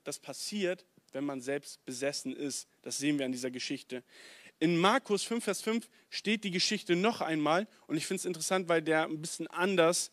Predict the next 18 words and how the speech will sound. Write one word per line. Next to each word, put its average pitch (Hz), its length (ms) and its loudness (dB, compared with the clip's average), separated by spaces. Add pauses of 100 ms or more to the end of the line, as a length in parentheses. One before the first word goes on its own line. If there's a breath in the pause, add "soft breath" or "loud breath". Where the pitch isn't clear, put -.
(140)
die 160 80 -4
Geschichte 160 460 0
ein 143 160 -2
bisschen 147 220 -6
erzählt. - 440 2
Also 135 160 -2
nicht 139 200 -4
anders, 170 260 2
sondern 151 260 4 (480 loud breath)
hatte 170 240 2
dann 165 220 6
eine 156 80 2
Information 175 640 0
drin 170 300 0
gehabt, 151 220 0
die 151 40 -6
ich - 140 -8
richtig 180 260 -2